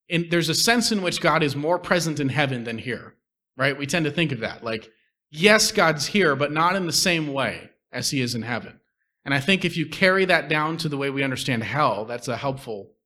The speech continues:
um, way to think about it. Yes, God is present in hell, but it's different than the way he's present everywhere else. So there's a sense in which <clears throat> his,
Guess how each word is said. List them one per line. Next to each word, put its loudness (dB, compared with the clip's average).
um, -8
way -2
to -4
think 0
about -4
it. -10
Yes, 4
God 4
is -2
present 0
in -4
hell, -8
but 0
it's -2
different 2
than -6
the -4
way 0
he's -2
present -2
everywhere -4
else. -10
So -6
there's 0
a -2
sense 4
in 2
which 0
<clears throat> 6
his, 0